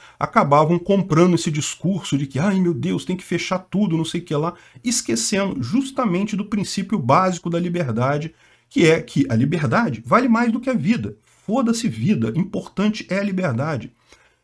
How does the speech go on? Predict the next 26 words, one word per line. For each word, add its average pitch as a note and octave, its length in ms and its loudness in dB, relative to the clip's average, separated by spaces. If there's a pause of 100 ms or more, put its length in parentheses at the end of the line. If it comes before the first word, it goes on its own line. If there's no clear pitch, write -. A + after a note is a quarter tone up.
(160)
É, C3+ 380 4
bom, D#3 260 4
enfim, A3+ 400 2 (220)
o F#3+ 60 -2
que B3+ 120 0
tá A#3 140 0
acontecendo F#3+ 640 2
aqui A#2 200 0
nessa A#2+ 240 4
história, F3 560 2
a - 80 0
gente A2+ 240 0
já A2+ 140 -2
sabe, D#3 460 0
o F#3 60 0
Renan, D#3+ 380 4
mesmo A#3+ 640 4
ele, D#3 280 4
tá D#3 260 0
se E3 140 -6
sentindo F#3+ 460 -2
pressionado F3+ 640 -4
nessa F#3+ 180 -4
C G#3+ 160 -6
P A3 160 -8
I. C#3+ 220 -2